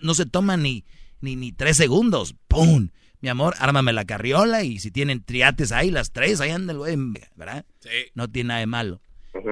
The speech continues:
Speaker 1: El asunto es que ustedes la mayoría,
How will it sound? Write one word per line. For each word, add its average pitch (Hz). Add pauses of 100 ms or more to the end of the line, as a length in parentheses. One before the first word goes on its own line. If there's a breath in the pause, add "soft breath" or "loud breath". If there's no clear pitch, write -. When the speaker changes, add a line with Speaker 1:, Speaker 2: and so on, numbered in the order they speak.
Speaker 1:
El 123
asunto 165
es 135
que -
ustedes 92 (320)
la 85
mayoría, 92